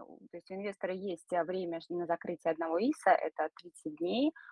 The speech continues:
А, в данном случае, наверное, этот лимит был превышен, и, соответственно, если налоговая отказала в вычете типа А по причине того, что было два И И С,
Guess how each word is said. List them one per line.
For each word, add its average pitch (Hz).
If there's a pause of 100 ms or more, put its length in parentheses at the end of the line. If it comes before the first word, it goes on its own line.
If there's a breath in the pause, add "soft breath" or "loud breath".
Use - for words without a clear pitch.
(160 soft breath)
А, 147
в 151
данном 185
случае, -
наверное, 165
этот -
лимит 180
был 165
превышен, 190
и, 170
соответственно, 175
если 175
налоговая 165
отказала 156
в 147
вычете -
типа -
А 214
по -
причине -
того, 160
что -
было 151
два 147
И 160
И 233
С, -